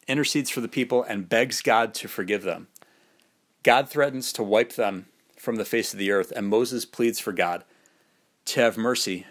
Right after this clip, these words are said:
for his own name's sake," in verses eleven through thirteen. Moses then freely offers himself as a reparatory sacrifice to God, accepting the people's sin as his own and asking God to punish him instead. See verses thirty-one and thirty-two.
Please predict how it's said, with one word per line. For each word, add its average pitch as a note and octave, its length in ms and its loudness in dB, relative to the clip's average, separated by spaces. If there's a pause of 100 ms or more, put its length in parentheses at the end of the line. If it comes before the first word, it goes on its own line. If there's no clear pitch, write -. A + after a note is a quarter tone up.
for - 200 -4
his F#2 140 0
own G2 180 0
name's G#2 240 -4
sake," - 380 -12 (360)
in F2 100 -10
verses F2+ 320 -6
eleven F2+ 360 -6
through F2 160 -12
thirteen. F#2+ 540 -10 (640)
Moses D3 420 0
then C3 180 4
freely C#3+ 400 -2
offers B2 380 0
himself B2 480 0
as G#2+ 160 -6
a G2+ 60 -6
reparatory A2 480 0
sacrifice G#2+ 540 -2
to G2 100 -6
God, G2+ 320 -2 (880)
accepting C#3+ 480 2
the A2+ 80 0
people's C#3+ 400 -2
sin D3+ 340 0
as C#3+ 280 2
his C3+ 180 -2
own D3+ 300 -2 (500)
and A#2 140 -2
asking B2 320 0
God A#2+ 180 4
to A#2 60 -4
punish - 400 -4
him B2+ 160 -2
instead. B2 600 -4
See - 220 -6
verses G#2+ 400 -4
thirty-one G#2 460 -4
and F#2+ 100 -10
thirty-two. F#2+ 580 -4